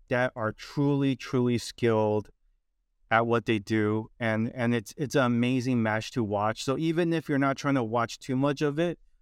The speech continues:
just watch that last match and, and just see how it goes down. I guarantee you won't regret it. Um, but the, the biggest goal for K W Fight Night is for us to, again, show individuality,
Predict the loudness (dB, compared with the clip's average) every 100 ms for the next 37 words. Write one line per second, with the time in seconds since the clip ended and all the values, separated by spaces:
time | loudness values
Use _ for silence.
0 | _ 0 0 2 2 2 2 4 4 0
1 | 0 -2 -2 -4 -4 0 0 0 -2 0
2 | 0 2 4 2 0 -2 0 0 0 -2
3 | -6 _ _ _ _ -4 0 2 0 0
4 | 0 0 0 0 -2 0 0 0 -4 _
5 | _ _ _ -4 -2 0 2 0 -2 _
6 | -4 -2 -4 0 0 0 -4 -4 -2 -2
7 | -4 -6 -2 -2 -2 -2 0 2 0 0
8 | -2 -6 -10 -4 0 2 2 0 -4 -2
9 | 0 0 -4 -8 -4 -4 -4 -2 0 0
10 | 0 0 0 -4 -2 -2 2 2 2 2
11 | 0 -4